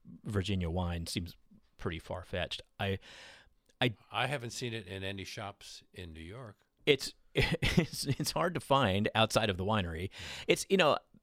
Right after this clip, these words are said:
Speaker 1: that's actually kind of a, a, an interesting but secondary topic, which is, you know, there's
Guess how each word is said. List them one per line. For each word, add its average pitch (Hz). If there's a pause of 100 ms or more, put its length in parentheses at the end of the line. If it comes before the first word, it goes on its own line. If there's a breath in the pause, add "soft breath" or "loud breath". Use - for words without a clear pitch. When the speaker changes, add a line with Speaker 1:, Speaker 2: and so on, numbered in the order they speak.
(160)
Speaker 1:
that's 147
actually 120
kind 92
of 85
a, 82
a, 76 (960)
an 117
interesting 117
but 85
secondary 85 (260)
topic, -
which -
is, 82 (320)
you -
know, 85
there's 120